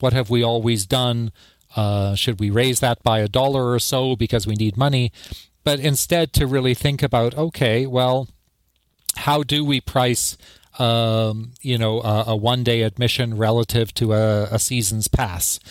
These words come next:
Um, how should we scale the house in terms of, uh, what differential should there be between, uh, orchestra seats and balcony seats?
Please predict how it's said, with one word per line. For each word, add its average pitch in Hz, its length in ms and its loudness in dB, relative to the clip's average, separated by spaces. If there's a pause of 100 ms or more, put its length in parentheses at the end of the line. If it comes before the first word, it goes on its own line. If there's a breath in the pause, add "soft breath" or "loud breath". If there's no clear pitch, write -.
(400 loud breath)
Um, 110 720 0
how 135 340 0
should 131 340 -2
we 117 200 0
scale 135 420 0
the 120 120 2
house 120 380 0
in 104 140 -6
terms 107 440 -4
of, 104 300 -2 (460 loud breath)
uh, 110 400 2
what 120 260 -4
differential 120 640 0
should 113 240 -2
there 113 200 0
be 110 220 0
between, 107 680 -2
uh, 101 520 2
orchestra 120 500 0
seats - 600 -2
and 107 420 0
balcony 117 480 0
seats? - 480 -6